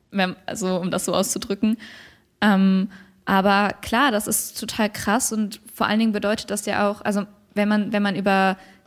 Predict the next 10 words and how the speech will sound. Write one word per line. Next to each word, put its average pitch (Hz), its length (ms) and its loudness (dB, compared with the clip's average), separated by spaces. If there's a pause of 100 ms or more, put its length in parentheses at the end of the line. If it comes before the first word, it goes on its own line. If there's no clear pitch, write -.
(160)
C - 240 0
O 202 60 0
zwei 226 340 2
Ausstoß 196 440 -2
redet, 202 200 2
dann 202 220 0
kann 214 160 2
man 208 100 4
sich 208 120 -2
ja 208 240 0